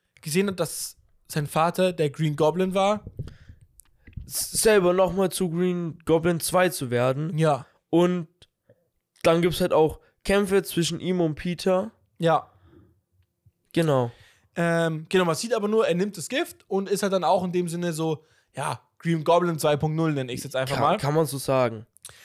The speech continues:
Speaker 1: Zur gleichen Zeit liegt, äh, Peter mit M J so mitten im Wald oder so, in so einer Lichtung, wo auch immer das ist.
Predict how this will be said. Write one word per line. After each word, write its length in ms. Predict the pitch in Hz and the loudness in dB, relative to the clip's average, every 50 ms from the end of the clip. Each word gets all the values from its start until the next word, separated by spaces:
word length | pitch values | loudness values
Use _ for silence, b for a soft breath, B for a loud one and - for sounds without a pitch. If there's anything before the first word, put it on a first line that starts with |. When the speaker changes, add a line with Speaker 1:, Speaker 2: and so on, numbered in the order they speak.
| B B B | B B B
Speaker 1:
Zur 180 | B - 196 175 | B -4 -2 0
gleichen 340 | 185 220 233 240 190 196 175 | 2 2 2 2 0 -4 -8
Zeit 400 | - - 185 180 185 202 190 - b b b | -4 0 0 2 2 0 -2 -8 b b b
liegt, 260 | b 180 190 170 180 196 | b -4 -4 -4 -4 0
äh, 320 | 196 170 170 170 165 160 - _ _ _ _ _ _ - | 0 2 2 2 0 -2 -4 _ _ _ _ _ _ -8
Peter 420 | - 220 233 226 - 190 185 185 | -6 -6 -4 0 2 2 2 2
mit 400 | 185 185 180 175 180 _ - - _ _ | 2 0 -4 -4 -6 _ -20 -20 _ _
M 180 | - 180 180 175 | -4 -2 -2 -2
J 380 | - - 196 208 214 254 277 - _ _ _ _ _ _ _ _ _ _ | -2 -2 0 2 2 0 -2 -6 _ _ _ _ _ _ _ _ _ _
so 380 | - 208 160 160 165 165 165 160 | -12 -6 -4 -2 0 0 -2 -2
mitten 400 | 180 170 196 247 226 - 214 185 | -2 0 0 0 -2 -4 -8 -6
im 240 | 170 170 160 156 143 143 | -6 -6 -6 -4 -2 0
Wald 380 | 131 131 156 185 208 202 202 | 2 4 4 2 2 0 -2
oder 180 | 185 175 180 175 | -6 -4 -4 -4
so, 220 | 160 196 202 202 | -2 -2 -2 -2
in 80 | 190 165 | -2 -4
so 80 | 151 | -4
einer 80 | 165 151 | -4 -4
Lichtung, 540 | 147 151 175 190 - - 262 247 233 220 202 | -2 -2 -2 -4 -6 -8 -8 -6 -4 -2 -4
wo 60 | 196 | -4
auch 80 | 170 180 | -4 -4
immer 160 | 202 208 214 | -4 -2 -2
das 160 | 214 202 202 | -2 0 2
ist. 340 | 214 226 254 254 - - | 2 0 0 0 -6 -16